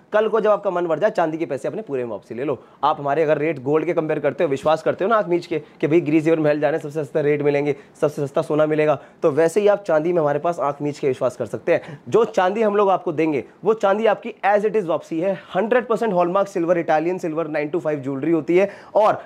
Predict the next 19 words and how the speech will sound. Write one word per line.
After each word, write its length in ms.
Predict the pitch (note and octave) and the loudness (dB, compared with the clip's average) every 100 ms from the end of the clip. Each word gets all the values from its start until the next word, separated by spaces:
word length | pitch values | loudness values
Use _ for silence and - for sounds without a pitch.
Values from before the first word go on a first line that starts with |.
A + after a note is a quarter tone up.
| - | -4
हमारे 240 | D#3+ F3 F#3 | 0 0 2
पास 160 | F#3+ | 0
आपको 200 | F#3+ D#3+ | 0 -2
मिलेंगी 380 | F3+ F#3 F#3+ G#3+ | 0 0 2 2
वो 140 | F3 | 2
सारी 400 | G#3 - F#3 A#3+ | 2 2 0 0
चांदी 340 | A3 G#3+ F3+ F#3+ | 0 0 0 -2
की 120 | F#3+ | 0
आपको 220 | F#3 G#3 | 0 2
वैरायटी 320 | E3 E3+ E3+ | 2 2 2
जो 120 | G#3+ G#3 | 2 2
आप 140 | G#3+ | 2
ऑनलाइन 320 | E3 E3 F3 | 0 2 0
देखते 260 | E3 D#3+ G#3+ | 0 0 4
हो, 60 | G#3+ | 4
Google 340 | E3 E3+ E3+ | 2 0 2
पर 100 | D#3+ | 2
देखते 260 | D3+ D3 | 2 2
हो। 100 | D3+ | -2